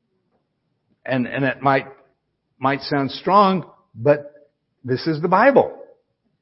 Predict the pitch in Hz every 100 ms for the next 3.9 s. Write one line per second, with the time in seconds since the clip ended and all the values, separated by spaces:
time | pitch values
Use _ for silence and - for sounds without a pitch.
0 | _ - 113 170 185 143 202 240 180 202
1 | 214 202 208 - 247 220 - - _ _
2 | _ _ _ _ - 139 180 - 208 190
3 | 185 202 202 185 190 175 220 226 123